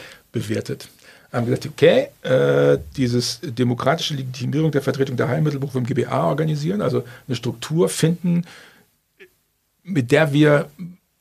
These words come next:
Konsens als Gruppe schaffen,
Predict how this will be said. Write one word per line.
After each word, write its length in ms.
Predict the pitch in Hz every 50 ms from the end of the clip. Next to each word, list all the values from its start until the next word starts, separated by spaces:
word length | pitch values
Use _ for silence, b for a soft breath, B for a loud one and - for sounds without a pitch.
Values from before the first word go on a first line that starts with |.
| _ _ _ _ _ _ _ _ _ - 151 127 117
Konsens 920 | - - 156 185 170 123 123 131 139 139 139 143 - - - - - - - _ _ _ _ _ _
als 360 | - 127 120 - - - - - _ _ _ _
Gruppe 440 | - 123 143 151 143 127 120 120 123
schaffen, 460 | 131 - - - - - 208 240 262